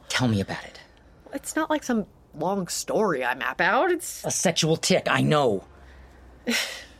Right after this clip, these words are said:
Speaker 2: It's just a stupid thought.
Speaker 1: Then tell it to me.
Speaker 2: No.
Speaker 1: Why?
Speaker 2: Because this is stupid.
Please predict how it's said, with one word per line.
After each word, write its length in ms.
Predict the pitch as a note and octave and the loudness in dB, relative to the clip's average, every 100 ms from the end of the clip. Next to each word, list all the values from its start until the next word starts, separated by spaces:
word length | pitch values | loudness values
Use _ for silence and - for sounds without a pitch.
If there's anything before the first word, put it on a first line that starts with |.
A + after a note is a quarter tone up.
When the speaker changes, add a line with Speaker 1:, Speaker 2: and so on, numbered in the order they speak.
| - - | -16 -8
Speaker 2:
It's 180 | A3 - | -4 -2
just 160 | G4+ | 0
a 80 | G4 | 0
stupid 500 | - - B3 A#3+ - | -2 -2 -2 -2 0
thought. 320 | F#3 F3 - - - | 2 2 0 -6 2
Speaker 1:
Then 220 | G#3+ A3+ | 4 4
tell 240 | F#3 A3+ | 4 6
it 100 | G#3 | 4
to 120 | - | 2
me. 260 | C#3+ G#2 - | 2 0 -4
Speaker 2:
No. 260 | - G4 - - _ | -2 0 0 -6 _
Speaker 1:
Why? 300 | D#3+ A#2 F#2 - - _ _ - | 2 2 -2 -10 -20 _ _ -4
Speaker 2:
Because 260 | A#3+ C#4+ | 2 2
this 160 | C4+ C#4 | 2 0
is 100 | C#4 | -2
stupid. 400 | - C#4+ B3 - | 0 0 0 -4